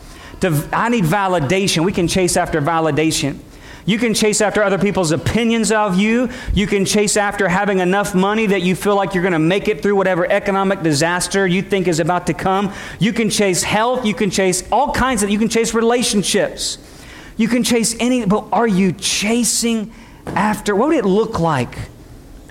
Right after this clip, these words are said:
to chase after love? You know, when you were pursuing your spouse, perhaps in, uh, your dating years,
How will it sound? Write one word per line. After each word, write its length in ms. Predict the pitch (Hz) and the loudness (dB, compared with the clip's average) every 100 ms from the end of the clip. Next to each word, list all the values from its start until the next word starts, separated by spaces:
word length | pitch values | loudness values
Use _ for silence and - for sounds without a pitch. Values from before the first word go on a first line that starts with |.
| - - - | -20 -20 -6
to 100 | - | -4
chase 420 | - - 233 254 240 | -2 0 0 2 0
after 320 | 226 226 190 | 0 0 2
love? 600 | 156 160 120 82 - - - - - - - - - - - - - - - - - | 2 2 0 -4 -12 -20 -20 -20 -20 -20 -20 -20 -20 -20 -20 -20 -20 -20 -20 -20 -4
You 60 | 156 | 0
know, 100 | 185 | 2
when 160 | 190 | 2
you 120 | 196 190 | 2 2
were 100 | 180 | 0
pursuing 480 | 180 156 208 208 | 0 0 0 2
your 300 | 180 160 160 | 2 2 0
spouse, 420 | 143 - 170 170 - | -2 -2 0 0 0
perhaps 500 | 160 156 165 - 170 | 0 0 0 -2 0
in, 240 | 151 147 | 2 2
uh, 280 | 147 135 131 | 2 2 2
your 180 | 139 139 | 2 2
dating 340 | 160 165 156 | 2 2 2
years, 500 | 143 135 135 - | 2 2 0 -4